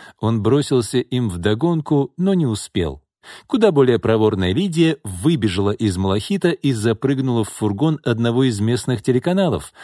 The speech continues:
Машина быстро выехала со стоянки и помчалась прочь. Ивану оставалось только наблюдать, как она удаляется, сжимая кулаки в бессильной ярости. Тем же вечером в "Теле-новостях" был показан ролик, где кандидат в мэры города Иван Волков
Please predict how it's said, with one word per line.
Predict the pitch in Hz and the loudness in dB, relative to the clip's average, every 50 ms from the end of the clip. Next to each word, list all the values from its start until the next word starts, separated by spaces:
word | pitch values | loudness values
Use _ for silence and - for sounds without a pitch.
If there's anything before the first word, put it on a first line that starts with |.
| - - - _ | -20 -20 -10 _
Машина | - 113 147 170 - - 214 196 165 | -2 0 0 0 0 0 0 0 2
быстро | 131 127 135 - - 127 117 107 | 0 0 -2 -2 0 0 0 2
выехала | 95 101 98 85 - - 98 87 | 2 2 0 0 -2 -2 -2 -2
со | 80 - 98 | -2 -4 -8
стоянки | - - 107 120 160 202 208 185 160 - | -4 -2 0 0 0 0 0 -2 -2 -2
и | 185 - - - 220 180 | -4 -4 -4 -6 -8 -4
помчалась | - - 117 110 98 - - 113 110 104 101 - - | -2 -2 -2 0 -2 -2 -2 -2 0 0 -2 -4 -6
прочь. | - - 90 90 82 - - - - _ _ _ _ - - - - _ _ _ - | -6 -4 -2 -2 -2 -4 -6 -12 -14 _ _ _ _ -20 -20 -20 -20 _ _ _ -4
Ивану | 101 95 90 120 165 175 160 147 143 | -4 -2 0 0 0 0 0 0 -2
оставалось | 131 - - - 131 123 127 120 117 104 - - | -2 -4 -2 -2 -2 0 0 0 0 -2 -2 -2
только | - 110 104 - - 87 | -2 -2 -2 -2 -2 -4
наблюдать, | 87 80 78 80 87 101 147 160 - - | -2 -2 -2 -2 0 0 0 -2 -2 -4
как | - 117 101 - | -4 -4 -2 -2
она | 101 101 95 87 | -2 -2 -2 -2
удаляется, | 85 80 85 82 95 139 170 165 151 139 - - - 131 127 120 - - - _ - | -2 -2 -2 0 0 0 0 -2 -2 -4 -6 -4 -4 -2 -4 -4 -6 -14 -20 _ -8
сжимая | 107 92 87 98 117 131 143 151 156 147 131 107 | -6 -6 -2 -2 -2 0 0 0 0 -2 -2 -4
кулаки | - - 110 107 104 95 - - 160 143 | -4 -4 -2 -2 -2 -2 -4 -6 -6 -6
в | 113 92 90 | -6 -6 -6
бессильной | 80 80 92 - - - - - 95 87 78 87 90 95 104 | -6 -6 -6 -6 -6 -8 -6 -6 -4 -4 -4 -2 -2 -2 -2
ярости. | 110 127 160 160 143 104 90 - - - - 69 - - _ _ _ _ _ _ _ _ _ _ _ _ _ _ _ _ _ _ _ _ _ - | -2 -2 -2 -2 -2 -4 -6 -6 -10 -12 -12 -12 -14 -16 _ _ _ _ _ _ _ _ _ _ _ _ _ _ _ _ _ _ _ _ _ -4
Тем | - 226 214 175 | 0 0 2 2
же | 117 107 113 | 2 2 2
вечером | 104 160 208 190 - 175 156 143 123 | 2 2 0 0 0 -2 -2 0 -2
в | - | -2
"Теле-новостях" | - - 131 123 110 95 90 92 90 - - 208 196 175 113 | 0 2 2 2 2 2 0 -2 -2 -2 0 0 0 2 2
был | 127 139 110 | 2 0 2
показан | - 117 107 - 127 104 90 98 87 | 2 0 0 0 0 0 0 0 0
ролик, | 90 113 175 190 185 165 135 | 2 2 2 2 2 2 0
где | 120 98 110 98 | 0 0 0 0
кандидат | - - 104 95 82 104 101 104 90 - - | 0 0 -2 0 0 2 2 2 0 -2 -4
в | 82 | -4
мэры | 85 101 98 92 92 80 | -2 0 0 0 0 -2
города | 90 92 90 87 76 87 - | 0 0 0 0 -2 -2 -4
Иван | - - 104 92 87 90 90 85 82 | -4 -4 -4 -2 0 0 0 0 0
Волков | 87 143 185 180 - - 170 - - | 0 0 0 2 2 0 0 0 -2